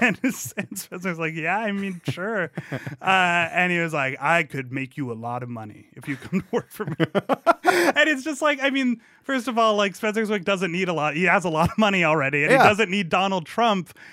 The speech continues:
Speaker 1: to help him make money. And, and also a lot of really rich people are very skeptical of how rich Donald Trump actually is, whether he can actually help anyone make
Speaker 2: Right.
Speaker 1: money is a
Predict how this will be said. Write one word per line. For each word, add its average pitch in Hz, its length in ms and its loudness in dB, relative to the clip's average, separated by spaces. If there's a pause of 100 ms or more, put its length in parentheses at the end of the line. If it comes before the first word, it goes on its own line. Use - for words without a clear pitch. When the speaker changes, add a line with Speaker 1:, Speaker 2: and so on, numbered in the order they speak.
(120)
Speaker 1:
to 214 80 0
help 202 160 2
him 190 100 -6
make 190 180 -2
money. 202 260 0
And, 196 260 0
and 190 160 2
also 233 320 0
a 214 60 4
lot 202 220 4
of 156 140 -2
really 208 300 -2
rich 185 320 -4
people 220 500 -2 (240)
are 175 120 2
very 175 320 0
skeptical 180 640 -2
of 180 100 -4
how 175 240 0
rich 170 360 -4
Donald 170 320 -2
Trump 175 260 -4
actually 165 440 -4
is, 175 200 -2
whether 143 240 -4
he 156 120 -6
can 143 140 -6
actually 139 400 -6
help 151 200 -6
anyone 170 300 -4
make 170 100 2
Speaker 2:
Right. 113 120 2
Speaker 1:
money 170 180 -4
is 156 120 -4
a 135 120 -6